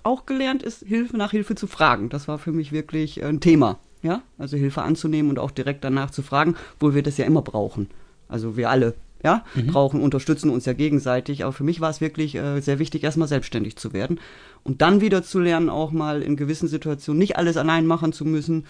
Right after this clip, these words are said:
Speaker 1: mich mal schieben zu <laughs> lassen,
Speaker 2: Mhm.
Speaker 1: ja, äh, so Geschichten. Und dieses, ich hab für mich festgestellt, ich hab mich ja jetzt auch bewegt, was ich lange Jahre nicht getan hab, in der Welt der, ich sag mal, in der Welt der behinderten
Speaker 2: Mhm.
Speaker 1: Menschen.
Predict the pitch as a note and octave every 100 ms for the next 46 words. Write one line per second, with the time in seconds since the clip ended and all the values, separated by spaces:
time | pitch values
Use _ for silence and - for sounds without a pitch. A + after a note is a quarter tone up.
0 | - C#3+ D3 C#3 A3+ A3+ F#3+ G3+ G#3+ -
1 | - G#3 G2+ G#3+ - F4+ C4 F3 G3 -
2 | - G3+ F3 D3+ D3+ D3 D3+ - C#3+ -
3 | C#3 B2+ - D3+ D3 D3+ C#3 C#3+ - -
4 | G3+ G3 - E3+ F#3+ - F3+ F3+ F3+ -
5 | E3+ D#3 D#3+ D3+ D#3+ D3 C#3 D#3 - C#3+
6 | D3+ G3+ - - D#3 D3+ D3 C#3 E3 F#3
7 | E3+ D3+ D3 G3 - - F3 E3+ E3 C#3
8 | C#3 C3 D3+ E3 C3+ B2+ - D#3 C#3+ C3+
9 | B2+ C3 C3 A#2+ A#2 A2 - G2+ G#2+ A#2
10 | G#2